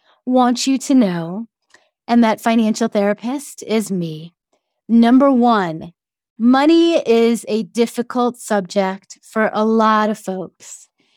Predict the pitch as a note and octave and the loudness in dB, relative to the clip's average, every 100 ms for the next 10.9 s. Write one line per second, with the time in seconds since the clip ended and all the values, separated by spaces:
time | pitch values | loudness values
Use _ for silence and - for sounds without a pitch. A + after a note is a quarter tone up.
0 | _ _ A3 A#3 - C4 C4+ B3+ C4+ C4+ | _ _ -2 -2 0 -2 -2 -2 0 2
1 | C4 A#3+ - G#3+ A#3 A3 A3 A3 A3 G#3 | 0 -4 -8 -2 0 0 -2 -6 -4 -4
2 | F#3 F#3 - D3+ D#3+ G3+ _ _ _ _ | -2 -6 -8 -14 -14 -18 _ _ _ _
3 | - - - A#3+ C4+ D4+ D4 E4 E4+ G4 | -20 -20 -6 -4 2 4 4 4 2 -2
4 | - C#4 C4 B3 B3 A3 F#3 - C4+ C4+ | -2 0 2 2 0 -4 -8 -4 0 2
5 | C#4+ D4 C#4+ C#4+ A#3 A3 G#3+ - A3+ G#3+ | 2 4 4 2 0 -2 -4 -4 -4 -4
6 | A3+ A3 - - A3 A3+ A3+ A3 A3 G#3+ | -4 -8 -8 -4 -2 -2 0 0 0 -2
7 | - A3+ - A3 A3+ - G3+ F#3 F3+ F#3 | -2 -4 -6 -6 -8 -6 -4 -4 -6 -10
8 | G3+ _ _ _ _ _ _ _ _ _ | -14 _ _ _ _ _ _ _ _ _
9 | _ A#3+ C#4 D4 D#4 D#4 D4+ C#4 B3 B3+ | _ 2 6 6 4 0 -4 0 0 0
10 | - B3 A#3+ A#3 - A3+ A3 A#3 - | -6 -4 -2 -4 -6 -2 -2 -4 -8